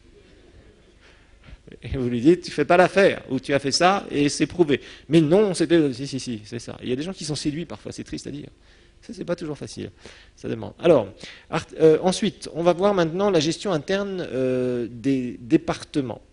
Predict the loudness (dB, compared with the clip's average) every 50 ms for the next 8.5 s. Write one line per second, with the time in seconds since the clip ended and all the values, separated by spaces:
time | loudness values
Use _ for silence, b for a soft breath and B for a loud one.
0 | _ _ -6 -6 -4 -2 -2 -4 -6 -6 -6 -6 -4 -4 -6 -8 -8 -6 -4 -4
1 | -4 -6 -8 -10 -10 -12 -12 -8 -6 -6 -6 -6 -8 -10 -6 -2 0 -2 -2 -2
2 | -6 -10 -8 -6 -6 -6 -4 -6 -8 -8 -8 -10 -10 -10 -10 B B B B B
3 | -8 -6 -4 -2 -2 -2 -4 -4 -4 0 0 0 0 2 2 2 2 0 -2 -8
4 | -14 -12 -12 -10 -6 -4 -2 -2 0 -2 -2 -4 -4 -4 -4 -4 -4 -4 -2 0
5 | 0 0 0 -2 -6 -4 -2 -2 -2 -2 -4 -4 -4 -2 0 -2 -2 -4 B B
6 | B B B B B B B B B -6 -2 0 0 0 0 0 0 0 2 4
7 | 2 4 4 2 2 0 -4 -10 -8 -6 -4 -2 0 0 0 0 -2 -4 -8 -10
8 | -10 -8 -10 -10 -10 -10 -8 -8 -8 -8